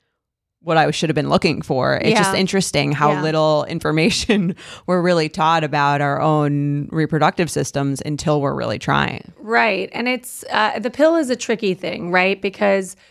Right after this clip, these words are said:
Speaker 2: it's something that is basically you're, you're building up your lining and you're stopping it for a week if you take the placebo pill, the sugar pill, and then you're shedding, like, a fake period, basically.
Speaker 1: Right.
Speaker 2: It's not because you ovulated.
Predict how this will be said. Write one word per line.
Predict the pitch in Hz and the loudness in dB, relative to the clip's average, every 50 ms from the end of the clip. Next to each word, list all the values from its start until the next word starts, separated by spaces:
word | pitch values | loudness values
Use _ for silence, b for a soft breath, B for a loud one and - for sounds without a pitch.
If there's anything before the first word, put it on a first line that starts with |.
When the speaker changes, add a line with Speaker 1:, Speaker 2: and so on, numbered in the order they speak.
| b b b _ _ | b b b _ _
Speaker 2:
it's | - - 247 240 - - | 0 2 2 2 0 -4
something | - - - - - 269 277 277 - 320 320 302 277 | -10 -10 -8 -2 0 0 0 0 -2 -4 -2 -2 0
that | 247 233 214 214 214 | 2 2 2 2 2
is | - 214 208 185 | 2 0 0 0
basically | 202 - 214 208 240 214 240 220 208 | 0 -2 -2 -2 0 2 2 2 2
you're, | 202 202 202 | 2 0 0
you're | - - 202 220 202 | -2 -2 -2 -2 0
building | 165 220 226 247 247 262 262 | 0 0 0 2 0 -2 -4
up | 254 254 - | -6 -8 -6
your | 226 208 196 | -4 -2 -2
lining | 190 185 185 185 185 185 185 185 185 185 185 | 0 0 0 0 0 0 0 -2 -2 -2 -4
and | - 185 175 170 | -4 -6 -4 -4
you're | 175 170 | -4 -6
stopping | - - 208 202 202 - - 196 190 | -4 0 2 2 2 0 -2 -4 -6
it | 202 | -4
for | - 208 | -2 0
a | 196 | 0
week | 185 180 170 - | 0 0 -2 -4
if | 180 - - | -6 -8 -10
you | 175 | -8
take | - 180 180 - | -8 -8 -6 -6
the | - 180 | -8 -8
placebo | - 202 - - 202 175 165 175 165 165 165 165 165 | -8 -10 -8 -4 -4 -2 0 0 0 0 0 -2 -4
pill, | - - - 180 165 165 160 165 | -6 -6 -2 -2 0 0 -2 -2
the | 165 180 | -4 -8
sugar | 170 - 196 180 180 175 | -6 -6 -4 -4 -4 -4
pill, | - - 175 170 170 170 b b b b b - | -2 -2 -2 -2 -2 -4 b b b b b -6
and | - 208 226 | -2 0 0
then | 226 226 220 226 - | 0 0 -2 -4 -6
you're | 220 196 208 202 | -6 -4 -4 -4
shedding, | 202 - 226 214 202 208 202 202 202 | -2 0 2 2 2 2 0 -2 -2
like, | 196 190 185 180 - - | -4 -4 -4 -4 -6 -12
a | - 185 | -18 -16
fake | - - 208 196 190 - | -10 -8 -8 -8 -8 -8
period, | - 254 254 220 - 165 180 190 - | -8 -8 -6 -6 -6 -6 -10 -10 -8
basically. | - 175 175 - - 170 160 185 190 180 | -6 -4 -4 -4 -4 -4 -2 0 0 0
Speaker 1:
Right. | 175 | 0
Speaker 2:
It's | - - 214 | -2 -2 0
not | 214 208 220 - - | 0 0 0 0 -2
because | 208 - 214 202 165 180 | -4 -2 -2 -2 -2 -2
you | 165 | -2
ovulated. | 170 180 - - 190 165 - 156 156 165 - - - - - 185 | -2 0 0 0 -2 -2 -4 -4 -6 -6 -8 -10 -12 -14 -14 -16